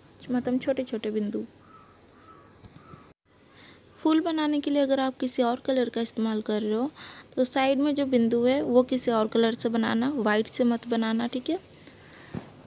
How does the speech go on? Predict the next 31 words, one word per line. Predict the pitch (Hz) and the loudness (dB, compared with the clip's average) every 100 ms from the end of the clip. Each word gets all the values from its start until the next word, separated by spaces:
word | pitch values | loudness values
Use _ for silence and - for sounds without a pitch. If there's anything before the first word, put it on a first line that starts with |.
| - - - - | -20 -20 -16 -2
या | 240 254 | 2 4
तो | 254 | 2
ब्लैक | 240 233 240 | 0 2 0
से | - 254 | 0 0
बनाना | 240 233 233 | 2 2 2
या | 240 233 | 2 0
तो | 233 | -2
फिर | 254 240 | 0 0
अगर | 226 226 | 2 2
आपने | 220 220 | 2 -2
ऑरेंज | - 247 247 262 254 | 2 4 8 8 6
लिया | 247 233 | 4 4
है | 220 226 | 4 0
तो | 240 226 220 | 0 -2 -2
साइड | - 226 226 | -2 2 2
वाले | 220 226 226 247 - - - - | 2 2 2 0 -4 -18 -20 -8
जो | 220 214 | -2 0
बिंदु | 214 226 233 | 2 4 6
है | 247 285 | 6 6
वो | 262 262 | 6 6
ब्लू | 226 240 | 6 2
से | 233 226 | 2 0
बनाना, | 220 208 202 233 | 0 0 -2 -2
दो | 254 233 294 | -2 0 0
अलग | - 247 247 240 | 2 2 4 6
अलग | 240 233 | 4 4
कलर | 226 220 | 2 0
से | 214 214 | -2 -2
बनाना, | 214 208 208 233 - - - | -2 0 -2 -4 -10 -20 -4
ठीक | 254 | -2
है। | 311 | -2